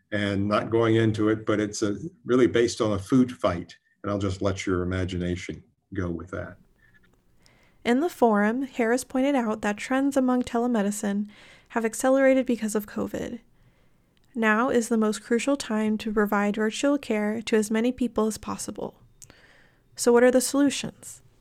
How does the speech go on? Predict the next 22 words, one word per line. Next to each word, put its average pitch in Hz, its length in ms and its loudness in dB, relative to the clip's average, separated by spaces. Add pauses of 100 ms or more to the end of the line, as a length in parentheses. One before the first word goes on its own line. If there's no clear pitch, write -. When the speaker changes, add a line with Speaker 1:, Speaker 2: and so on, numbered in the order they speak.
(440)
Speaker 1:
I 117 140 0
think 185 400 0
that 113 160 0
there 117 220 6
is 101 260 0
a 95 100 0
tremendous 117 760 2 (120)
opportunity 92 1000 -6 (420)
for 101 280 -2
Africa 101 640 -6 (180)
to 107 100 -4
utilize 98 760 2
telemedicine 95 920 -6
in 101 160 -4
the 95 120 -4
delivery 90 460 -6
of 90 100 -10
services. 92 720 -10 (580)
And 101 120 -4
so 113 680 2 (340)
we 120 220 2
need 143 360 4